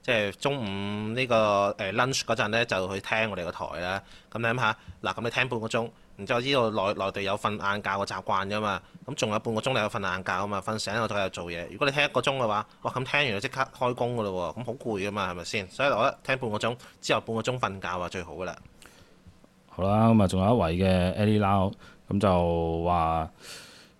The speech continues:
Speaker 2: 「請問呢，內射係咪比大肚好 feel 好多？」我記得上一集，誒，嗰集呢，就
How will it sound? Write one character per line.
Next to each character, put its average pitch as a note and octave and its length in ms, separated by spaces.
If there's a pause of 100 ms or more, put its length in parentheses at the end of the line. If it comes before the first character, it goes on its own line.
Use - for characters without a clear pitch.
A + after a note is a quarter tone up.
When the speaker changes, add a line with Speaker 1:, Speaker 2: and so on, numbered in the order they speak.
(160)
Speaker 2:
「請 A#2 200
問 C#3 100
呢， A2+ 340
內 E2 300
射 F2+ 140 (120)
係 - 40
咪 E2+ 120
比 D#2+ 260
大 F2 240
肚 E2+ 240
好 - 160
feel F2+ 340
好 D2+ 80
多？」 F2 260
我 G#2+ 80
記 C3+ 80
得 G3 80
上 A2+ 180
一 C3 40
集， B2+ 120
誒， - 280
嗰 D#3+ 160
集 F#2 280
呢， G#2+ 200
就 D#2 680